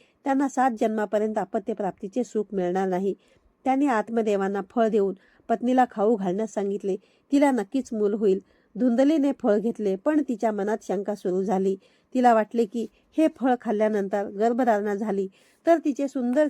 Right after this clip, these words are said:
शरीर विस्कटून जाईल. तिने ते फळ आपल्या बहिणीला दिले. धुंदलीची बहीण त्या गरोदर होते, बघा, गरोदर होती. धुंदलीच्या मनातील शंकावर मात करून तिने धुंदलीला सांगितले की बाळंतपणानंतर ती आपल्या मुलाला तिच्या स्वाधीन करेल,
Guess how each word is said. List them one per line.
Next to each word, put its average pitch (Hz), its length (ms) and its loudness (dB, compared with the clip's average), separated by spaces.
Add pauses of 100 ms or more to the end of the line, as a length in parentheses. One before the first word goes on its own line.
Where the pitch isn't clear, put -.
शरीर 214 280 0
विस्कटून 214 580 -4
जाईल. 196 300 0 (520)
तिने 285 200 0
ते 269 140 0 (120)
फळ 214 120 0
आपल्या 208 300 0
बहिणीला 196 480 2
दिले. 185 280 0 (380)
धुंदलीची 262 520 0
बहीण 208 340 -2
त्या 233 200 2
गरोदर 214 420 0
होते, 208 300 -2
बघा, 226 300 -2
गरोदर 196 440 -2
होती. 202 260 -8 (340)
धुंदलीच्या 254 440 0
मनातील 220 500 -4
शंकावर 208 420 -2
मात 190 200 -4 (100)
करून 233 180 -2 (380)
तिने 285 180 0
धुंदलीला 214 520 -2
सांगितले 240 520 -4
की - 140 -8
बाळंतपणानंतर 226 840 0
ती 254 200 -4
आपल्या 214 300 0
मुलाला 196 360 0 (380)
तिच्या 262 200 0
स्वाधीन 202 420 0
करेल, 190 320 0